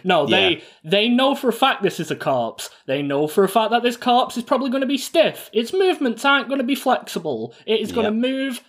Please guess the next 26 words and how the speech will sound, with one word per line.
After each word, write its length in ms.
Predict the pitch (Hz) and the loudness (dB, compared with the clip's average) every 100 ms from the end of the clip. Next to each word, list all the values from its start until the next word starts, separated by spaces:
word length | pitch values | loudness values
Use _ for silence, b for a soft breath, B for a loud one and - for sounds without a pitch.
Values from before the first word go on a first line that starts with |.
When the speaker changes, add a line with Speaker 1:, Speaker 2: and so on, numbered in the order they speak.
| - | -4
Speaker 1:
like 260 | 165 156 | -2 -2
it's 140 | 135 - | -4 -6
constantly 640 | - 190 220 - 247 247 | 0 2 2 -2 -2 -2
doing 260 | 254 262 269 | -2 -4 -2
the 80 | 277 | 0
robot. 560 | 233 165 151 135 131 | 2 2 2 0 -2
Yes, 280 | 131 143 - | -2 -6 -6
it 60 | 147 | -2
is. 320 | 214 247 - | 0 0 0
Speaker 2:
<laughs> 0 | |
Yes, 360 | 139 127 285 311 | 2 2 4 2
Speaker 1:
And 160 | 185 | 4
Speaker 2:
it 60 | 175 | 4
Speaker 1:
it 220 | 156 151 135 | 4 4 2
Speaker 2:
is. 180 | 190 - | -6 -6
<laughs> 160 | 160 - | -8 -4
Speaker 1:
does. 120 | 196 - 220 _ _ | -6 -6 -12 _ _
And 160 | 240 262 | -2 0
it 220 | 240 240 | 0 2
does, 240 | 302 214 | 2 2
and 140 | 202 208 | 0 -2
it 100 | 220 | 0
moves 560 | 269 320 320 302 277 - | 0 0 0 -4 -10 -14
like 300 | 247 262 254 | -6 -6 -4
it 100 | 220 | -8
should, 560 | - - 277 269 262 | -6 -4 0 0 -2